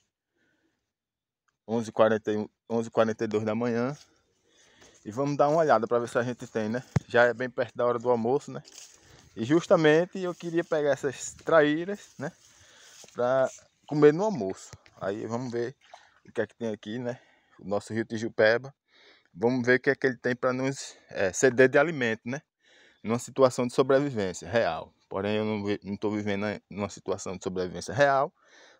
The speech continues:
Mas certamente com esse tipo de armadilha, é, a gente certamente capturaria nem que seja um camarão, né? Vamos levantar aqui a nossa velha arma-, armadilha.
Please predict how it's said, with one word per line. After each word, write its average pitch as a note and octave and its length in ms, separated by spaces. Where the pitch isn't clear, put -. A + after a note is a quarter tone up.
Mas A#2 280
certamente C#3 680
com D3 160
esse C#3+ 180
tipo B2+ 220
de C3+ 80
armadilha, C3+ 680
é, F#2+ 260
a G#2+ 200
gente B2 640
certamente A#2 480
capturaria B2+ 640
nem C3+ 140
que - 100
seja C#3+ 160
um C#3+ 60
camarão, A#2+ 520
né? A2+ 120
Vamos A2+ 440
levantar A2 460
aqui G#2+ 400
a - 60
nossa F2 260
velha F#2+ 220
arma-, G2+ 280
armadilha. G#2 680